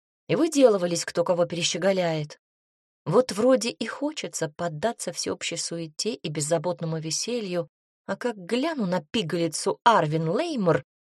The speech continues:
так настроение портится. Свалилась же липучка на нашу голову. На витрины я глазела с показным равнодушием. С финансами у меня было грустно.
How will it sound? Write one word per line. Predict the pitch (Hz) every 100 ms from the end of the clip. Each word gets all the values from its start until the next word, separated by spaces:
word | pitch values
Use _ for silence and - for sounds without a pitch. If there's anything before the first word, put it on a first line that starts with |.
| _
так | 247 -
настроение | 254 - 294 269 165 156
портится. | 151 190 165 151 147 - 156 151 _ _ _ _
Свалилась | - 190 320 339 208
же | 135 151
липучка | 247 - 220 - 170
на | 175
нашу | 170 - 185
голову. | 208 214 151 139 147 - _ _ _ _ _ _ _ _ -
На | 175
витрины | 220 302 381 294
я | 196
глазела | 175 185 196 262 226
с |
показным | - 175 190 190 208
равнодушием. | 202 185 185 160 143 - 165 - _ _ _ _ _ _
С | -
финансами | 220 233 277 269 - 175
у | 180
меня | 208 233
было | 190
грустно. | 185 180 220 - - 202